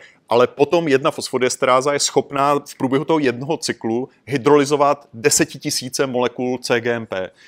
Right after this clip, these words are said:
Takže je tam vlastně docela velká amplifikace toho signálu a umožňuje to tady tuhle fakt jako neuvěřitelnou citlivost, eh, těch tyčinek. Nevýhoda toho je, že prostě jakmile začne být toho světla jenom trošičku víc, tak tyčinky prostě jsou out,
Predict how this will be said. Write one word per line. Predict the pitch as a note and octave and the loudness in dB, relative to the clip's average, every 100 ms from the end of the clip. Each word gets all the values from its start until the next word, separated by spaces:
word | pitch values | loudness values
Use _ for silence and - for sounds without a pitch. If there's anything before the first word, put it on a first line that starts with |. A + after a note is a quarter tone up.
| _ _ | _ _
Takže | A2 C3+ | -2 0
je | |
tam | D3 | 2
vlastně | D3 D#3 | 0 -2
docela | - D3 | 0 -2
velká | A#2+ C3+ C3+ D3 D3+ | 4 2 2 0 0
amplifikace | D3 - A#2+ - F3 D#3+ D3 D3 | 0 -4 -6 -4 -4 -2 -4 -4
toho | D3 B2 | -4 -4
signálu | G2+ G#2+ A#2 B2+ C3+ | -6 -2 0 0 -2
a | A#2+ | -4
umožňuje | B2 B2+ C3 D3 D3 | -2 -4 -2 0 0
to | D3 | 0
tady | C3+ A#2+ | 0 0
tuhle | B2 C3 | 4 2
fakt | B2 - - | 2 -2 -2
jako | C#3 C3+ - _ - | 0 0 -2 _ -2
neuvěřitelnou | B2 - D3+ D#3+ C#3 C3+ C#3 C#3 C3+ | -2 0 4 4 4 2 2 2 -4
citlivost, | B2 - A2 F#2+ G#2 - - _ A2+ | -6 -2 0 0 -2 -6 -18 _ 0
eh, | A2 A2 A2+ | 2 2 0
těch | - - | -4 -6
tyčinek. | A#2+ - G#2+ - _ _ _ _ - - _ _ | -4 -4 -6 -8 _ _ _ _ -20 -20 _ _
Nevýhoda | B2 D#3 G3 F#3+ F3 | 2 4 6 4 4
toho | E3+ A#2 | 4 4
je, | G2+ B2+ D3+ _ - | 4 2 0 _ -4
že | C3 | -2
prostě | - C3 - D3 C#3 | -2 -2 4 6 6
jakmile | A#2+ B2 C3+ C3+ | 2 0 4 4
začne | C3 - | 4 -2
být | C#3 - | -4 0
toho | C#3 | 0
světla | - A#2+ C3+ | 0 4 4
jenom | C3 C3 | 4 0
trošičku | A#2+ B2+ - B2 | -4 -4 -6 -6
víc, | A2 A2 - | -4 -6 -4
tak | B2 | -4
tyčinky | - - A2+ A2 G#2+ | -4 -6 -6 -2 -2
prostě | G2+ G#2 - A2 | -2 -6 -4 -4
jsou | - G#2 | -2 -6
out, | - G2+ G#2 | -2 -4 -4